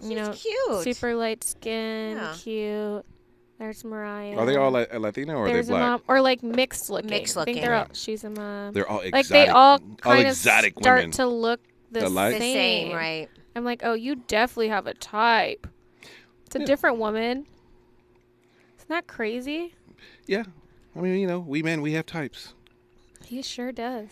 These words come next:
Speaker 2: But I think, I think Mariah looks a little bit different. She has more of a fuller figure.
Speaker 1: Yeah.
Speaker 3: Yeah,
Speaker 2: than
Speaker 3: but
Speaker 2: the
Speaker 3: I
Speaker 2: other
Speaker 3: think,
Speaker 2: women.
Speaker 3: I think he was more infatuated with, "Oh my God, it's Mariah Carey."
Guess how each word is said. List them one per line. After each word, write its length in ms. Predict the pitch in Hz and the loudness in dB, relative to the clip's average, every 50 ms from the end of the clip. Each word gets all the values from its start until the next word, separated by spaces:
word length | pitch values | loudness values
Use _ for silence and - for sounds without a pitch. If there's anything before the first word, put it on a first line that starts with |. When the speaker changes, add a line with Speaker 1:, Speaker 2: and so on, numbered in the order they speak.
| - - - | -14 -10 -4
Speaker 2:
But 100 | 294 294 | -2 -2
I 100 | 330 339 | -2 -2
think, 240 | 320 370 359 - - - | -4 -8 -12 -10 -8 -6
I 100 | - 277 | -6 -6
think 220 | - 330 339 320 | -6 -8 -14 -8
Mariah 400 | 294 277 254 247 247 269 277 262 | -6 -4 -2 -2 -2 -2 -2 -4
looks 220 | 226 214 202 - - | -4 -4 -6 -8 -8
a 60 | 208 | -8
little 160 | 196 185 185 | -6 -6 -6
bit 160 | 180 180 170 | -6 -8 -8
different. 340 | - 208 196 - - 175 165 | -6 -8 -8 -6 -6 -6 -4
She 160 | - - 214 | -4 -4 -4
has 480 | 214 208 220 202 196 190 185 185 180 - - - | -4 -4 -2 -2 0 0 -2 -4 -6 -10 -14 -14
more 260 | 190 196 185 180 180 175 | -10 -6 -4 -4 -4 -2
of 60 | 170 | -4
a 60 | 170 | -6
fuller 300 | 160 - - 175 165 160 | -6 -6 -6 -4 -4 -6
figure. 580 | 156 - - 170 156 156 151 127 92 76 - - _ _ _ - - - | -8 -6 -6 -6 -6 -6 -6 -8 -6 -8 -10 -14 _ _ _ -20 -12 -8
Speaker 1:
Yeah. 480 | 247 254 247 240 220 208 143 - - - | -4 0 2 2 2 0 -2 -4 -4 2
Speaker 3:
Yeah, 160 | 151 151 139 | 6 6 6
Speaker 2:
than 80 | 135 | 8
Speaker 3:
but 60 | 135 147 | 6 6
Speaker 2:
the 60 | 196 | 6
Speaker 3:
I 40 | 190 | 6
Speaker 2:
other 80 | 190 185 | 4 4
Speaker 3:
think, 60 | 160 | 4
Speaker 2:
women. 280 | 165 160 151 139 123 - | 2 0 -2 -4 -4 -2
Speaker 3:
I 80 | 120 131 | -2 0
think 140 | 135 131 113 | 0 0 0
he 120 | 123 117 | 0 0
was 200 | 101 95 87 80 | 0 0 -2 -2
more 460 | 95 92 92 90 87 82 80 80 78 | -2 0 2 2 2 2 0 -2 -4
infatuated 720 | - - 87 82 - 90 82 80 - 87 78 78 78 78 71 | -6 -12 -16 -10 -6 -6 -6 -6 -6 -8 -6 -6 -6 -6 -6
with, 120 | 73 69 | -8 -12
"Oh 80 | 69 92 | -12 -12
my 120 | 101 78 | -12 -12
God, 160 | 69 82 78 69 | -10 -10 -10 -10
it's 120 | - - | -10 -12
Mariah 240 | 69 67 69 71 67 | -12 -10 -10 -10 -12
Carey." 300 | - - 85 85 67 60 | -12 -12 -12 -12 -12 -12